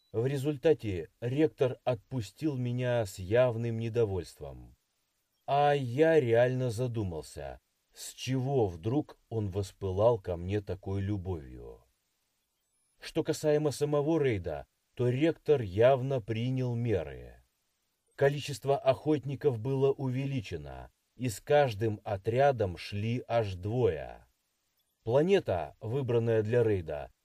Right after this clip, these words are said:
называлась зет ноль двенадцать. М-да, воображением здесь явно не страдали.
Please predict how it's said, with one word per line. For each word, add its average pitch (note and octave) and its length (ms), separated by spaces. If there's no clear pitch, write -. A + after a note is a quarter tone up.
называлась C3+ 880
зет G#2 540
ноль C3 220
двенадцать. A2+ 960
М-да, G2 640
воображением A#2 1040
здесь G#2+ 320
явно A2+ 420
не A2+ 140
страдали. D2+ 720